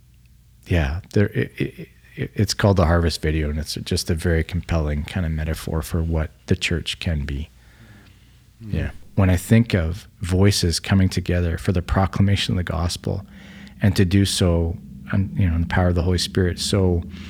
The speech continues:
Speaker 1: efficaciously, it's just so inviting to other people to be caught up in this.
Speaker 2: Mm-hmm.
Speaker 1: And you see that in the pockets. You see that in many of the movements that we've mentioned, whether it's C C O or net or the Neo-Catechumenal Way or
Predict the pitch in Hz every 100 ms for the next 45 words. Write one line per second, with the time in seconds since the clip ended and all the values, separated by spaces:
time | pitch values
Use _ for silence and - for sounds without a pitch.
0 | - - - - - - 107 - 113 117
1 | 101 - - 76 78 - - - 107 98
2 | - - 110 113 - 98 87 85 87 107
3 | 104 98 - - 92 90 - 90 85 85
4 | 80 80 - - 76 73 - - - -
5 | - - 92 92 90 87 - - - -
6 | 110 113 - 175 - 98 90 85 - 82
7 | 90 87 110 - 117 123 110 98 92 92
8 | 95 87 90 101 113 95 92 90 85 92
9 | - 85 80 82 - 95 - - 92 87
10 | 82 87 90 85 82 87 87 92 90 95
11 | 90 - 92 90 82 92 98 98 92 78
12 | 80